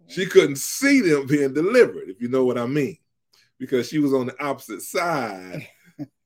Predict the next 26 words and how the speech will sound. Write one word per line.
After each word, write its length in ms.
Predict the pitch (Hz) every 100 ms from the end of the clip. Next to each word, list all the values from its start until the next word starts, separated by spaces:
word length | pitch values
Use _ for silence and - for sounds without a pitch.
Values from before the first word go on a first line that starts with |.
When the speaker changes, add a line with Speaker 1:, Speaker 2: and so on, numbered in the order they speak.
| -
Speaker 1:
of 200 | 135 127
the 120 | 127 123
children 560 | 165 143 113 101 101
that 180 | 113 110
were 100 | 113
actually 340 | 123 117 110 104
being 400 | 113 104 113 135
born. 560 | 202 214 180 104 73 _ _ _ 139
Speaker 2:
Yeah. 140 | 147 135 127
Speaker 1:
Let 160 | 139 190
me 60 |
give 180 | 180 180
you 60 | 165
the 40 |
scripture, 380 | 160 170 139 101
'cause 140 | 117 131
I 40 |
know 160 | 139 127
she 140 | 139
got 160 | 135 110
a 20 |
lot 260 | 110 127 131
she 120 | 131
wanna 240 | 120 113 107
say 260 | 123 117
about 340 | 117 104 104